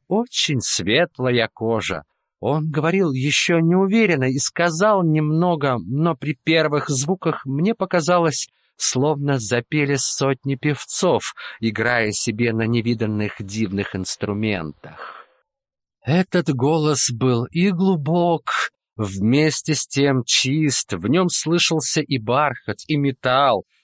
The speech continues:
звон лиры и шёпот воды, и ещё что-то еле уловимое. Я не могу передать красоту этого голоса, и, кстати, кажется, я где-то его уже слышал. Не может же быть, чтобы я знал Хулдреда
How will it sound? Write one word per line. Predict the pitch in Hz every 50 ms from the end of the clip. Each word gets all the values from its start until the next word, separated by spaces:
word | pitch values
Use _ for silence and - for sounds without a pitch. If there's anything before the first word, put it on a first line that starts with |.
| _ -
звон | 107 95 - 123 139 170 175 170 170 -
лиры | - 147 147 165 175 185 170 175 160
и | 131 170 147
шёпот | - - - - 165 165 - - 160 - -
воды, | 131 151 170 160 156 180 170 135 - - _ _ _ -
и | -
ещё | 143 147 151 139 127 123 117 147 151 127 - - - - - 190 175 165 135 117
что-то | - - - - _ - 139 127 117 - 113
еле | 107 101 113 127 131 123 123
уловимое. | 117 113 113 120 139 143 143 147 147 123 104 95 87 82 76 73 _ _ _ _ _ _ _ -
Я | 110 107 147 143 139 135
не | 131 135 147
могу | 143 151 151 139 143 131
передать | - - 135 127 139 131 139 131 123 -
красоту | - 131 127 135 - - 139 131 123 - 143
этого | 123 107 - 127 113 123
голоса, | 131 131 139 123 107 104 101 - - 107 92 - _ _ _ _ _ -
и, | 127 156 190 208 - _ _ -
кстати, | - - - - - 170 175 185 185 - 190 180 - _ _ _
кажется, | - 170 165 175 160 165 156 - - 165
я | 165 165 160 143
где-то | 123 123 113 156 170 - -
его | 143 127 139 127 123 151 147
уже | - 147 123 - 156 151
слышал. | - - - - 147 151 160 143 117 - - - 85 78 71 - _ _ _ _ _
Не | - 80 87 92 104 120 131 139 139 135
может | 131 131 127 147 156 151 143 131 123 123 135 123 123
же | 123 120 120 127 135 131
быть, | 120 139 160 147 120 -
чтобы | 151 - - - - 135 131 131 117 127 123
я | 117 139 131 123
знал | 110 113 135 143 139 123 113 -
Хулдреда | - 151 160 156 143 127 - 131 117 113 131 131 131